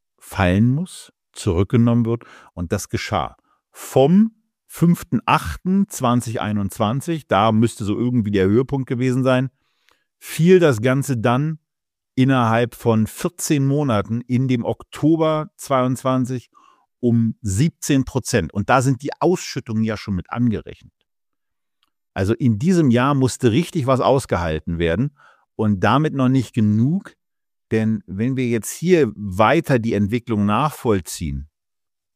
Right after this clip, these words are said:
dann sehen wir, dass dieser E T F noch nicht wieder bei seinem All-Time-High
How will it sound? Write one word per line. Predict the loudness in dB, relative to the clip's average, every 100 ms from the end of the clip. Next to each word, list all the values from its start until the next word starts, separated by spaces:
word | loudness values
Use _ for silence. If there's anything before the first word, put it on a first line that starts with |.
| _ _ _
dann | -8 -4
sehen | -2 2 2 2 2 0
wir, | 0 0 -2 -8 _ _ _ _ -4
dass | -2 -2
dieser | -4 -2 2 2 2
E | 0 -2
T | 0 0
F | 2 0 -2 -20 -20 _ _ _ _ _ _ _ _ _ _ _
noch | -4 -2
nicht | 2 4 4 0 -4
wieder | -2 2 0
bei | 0 -2
seinem | -2 -2 -2 -2
All-Time-High | -2 0 -2 -2 0 -2 -2 -4